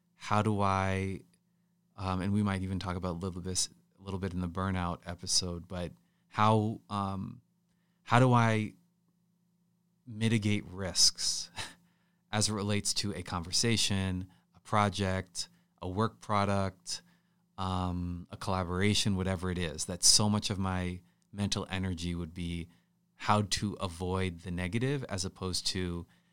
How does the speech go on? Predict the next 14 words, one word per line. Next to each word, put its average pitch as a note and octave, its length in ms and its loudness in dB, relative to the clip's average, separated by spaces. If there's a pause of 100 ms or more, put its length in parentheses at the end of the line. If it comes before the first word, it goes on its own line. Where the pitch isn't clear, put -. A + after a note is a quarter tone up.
(160)
being G2 200 0
excited F#2 960 2 (340)
and F#2+ 200 -4
leaning G2 280 2
into, F#2+ 480 0
like, F2+ 220 -4
the - 120 -10
innovation F2+ 520 -4
and F2 100 -4
the F2 60 -6
positive F2 520 -4
and E2 100 -6
the E2 40 -8
possibility. D#2+ 800 -10